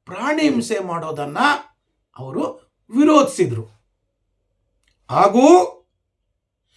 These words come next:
ಭಗವಂತನ ಅನುಗ್ರಹಕ್ಕೆ ಪ್ರಾಣಿ ಹಿಂಸೆ ಮಾಡಬಾರ್ದು, ಬರೀ ಧ್ಯಾನ ಮಾಡಿದ್ರೆ ಸಾಕು ಅಂತ ಬುದ್ಧ ದೇವರು ಎಲ್ಲರಿಗೂ ಉಪದೇಶ ಮಾಡಕ್ ಸ್ಟಾರ್ಟ್ ಮಾಡಿದ್ರು.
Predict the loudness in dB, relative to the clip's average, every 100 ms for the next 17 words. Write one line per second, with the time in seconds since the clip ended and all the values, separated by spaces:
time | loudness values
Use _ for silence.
0 | _ _ _ 0 2 6 6 6 4 4
1 | 4 4 4 2 2 -2 -2 4 4 4
2 | 0 _ _ _ -8 0 2 2 0 -2
3 | -4 -2 -6 -6 -4 -4 0 4 6 6
4 | 2 -10 _ _ _ _ _ _ _ _
5 | _ -2 4 4 4 -8 -8 0 4 4
6 | 2 -2 -6 -8 -10 -8 -10 -10 -16 -12
7 | -10 -6 -6 0 0 0 -10 _ _ -16
8 | -4 -2 2 2 4 2 -2 -2 -2 -6
9 | -12 _ _ -4 -2 -2 -4 -6 0 0
10 | 0 -2 -4 -6 -10 -4 -2 -2 -6 -10
11 | -10 -14 -18